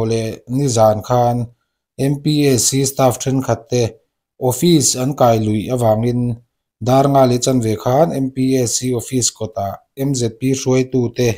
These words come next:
an pung khom. M P A C na lak na, a di-, thil dik lo a awm nge a M Z P in a hriat avangin M P S C office kai tur ni hnih chhung dan a nih hnu a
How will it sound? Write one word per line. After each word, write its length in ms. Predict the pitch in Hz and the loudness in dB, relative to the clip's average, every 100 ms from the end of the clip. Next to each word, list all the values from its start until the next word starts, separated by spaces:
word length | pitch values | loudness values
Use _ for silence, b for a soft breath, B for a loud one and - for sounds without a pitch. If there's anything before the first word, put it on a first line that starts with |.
| - 110 | -6 -10
an 80 | 104 - | -8 -6
pung 200 | 117 117 | -6 -4
khom. 300 | - 117 107 95 90 _ _ _ _ _ _ _ 139 | -2 0 0 -6 -12 _ _ _ _ _ _ _ -4
M 140 | 151 151 | -4 2
P 20 | 160 151 147 | 2 4 4
A 40 | 123 - | 2 0
C 20 | 147 151 131 | 2 2 2
na 60 | 123 139 | 2 4
lak 180 | 139 120 135 | 4 2 2
na, 100 | 131 - _ _ - 117 | 2 -2 _ _ 0 4
a 20 | 110 101 104 | 4 2 -4
di-, 160 | 127 - | -6 -2
thil 180 | 160 170 | 0 2
dik 120 | 127 113 | 2 2
lo 60 | 110 107 | 2 2
a 20 | 120 | 0
awm 80 | 202 226 | 2 2
nge 140 | 135 117 131 | 2 2 2
a 20 | 120 - - 143 | 0 -6 -8 -4
M 20 | 127 | -2
Z 20 | 113 - | -2 -4
P 20 | 135 131 | -2 0
in 120 | 117 | 0
a 20 | 123 | -2
hriat 240 | 127 123 127 | -2 -2 -2
avangin 500 | 110 107 107 123 170 185 - _ _ _ _ _ 127 | 0 0 0 -2 0 -2 -4 _ _ _ _ _ -2
M 40 | 139 | -2
P 20 | 143 139 135 | 0 2 2
S 20 | 110 | 2
C 120 | 127 131 | 0 0
office 320 | 113 139 127 - - - | 0 0 0 -2 -4 0
kai 180 | 127 131 | 2 2
tur 220 | 127 113 107 | 0 -2 0
ni 80 | 131 | 0
hnih 200 | 117 110 - | 0 -2 -2
chhung 280 | 131 143 131 | 0 0 0
dan 200 | 110 110 | 0 0
a 20 | 127 | -2
nih 140 | 113 104 | -2 -2
hnu 140 | 120 113 | -2 -2
a 20 | 101 | -2